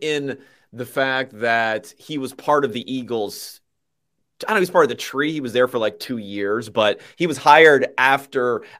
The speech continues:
out of the, the Eagles, I believe. He was, Eagles was his last place. So I was more pointing to the Eagles and the fact that it's been a little bit, you know, they're, they're, they're, they're trying to, to grow their, uh,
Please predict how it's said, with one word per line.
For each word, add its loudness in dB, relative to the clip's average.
out 4
of -2
the, -8
the -10
Eagles, -8
I -4
believe. -10
He -12
was, -8
Eagles -2
was -8
his -14
last 0
place. -6
So 6
I 10
was 4
more 2
pointing 0
to -10
the -6
Eagles 0
and -4
the -6
fact 2
that 0
it's -6
been -2
a -2
little -2
bit, 0
you -6
know, -8
they're, 0
they're, 0
they're, -2
they're 0
trying -2
to, 0
to -14
grow 0
their, 0
uh, 0